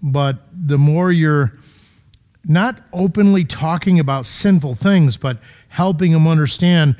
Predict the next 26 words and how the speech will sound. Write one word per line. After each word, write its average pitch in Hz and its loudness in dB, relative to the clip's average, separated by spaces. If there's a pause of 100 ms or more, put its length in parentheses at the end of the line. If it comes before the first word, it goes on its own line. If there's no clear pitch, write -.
(280)
so - -2
that 135 -4
they 143 -4
don't 160 0
go 143 0
down 147 2
the 139 -2
path, 117 -10 (420)
it 139 -2
is 139 -2
a 135 -4
good 127 -2
thing 127 0 (380)
that, 120 -4
uh, 120 -4
we, 117 -4 (200)
uh, 107 -10 (320)
are 120 -14
open 165 0
and 135 2
honest 131 -4
with 127 -6
our 120 -4
children 123 -4
about 113 -6
these, 117 -8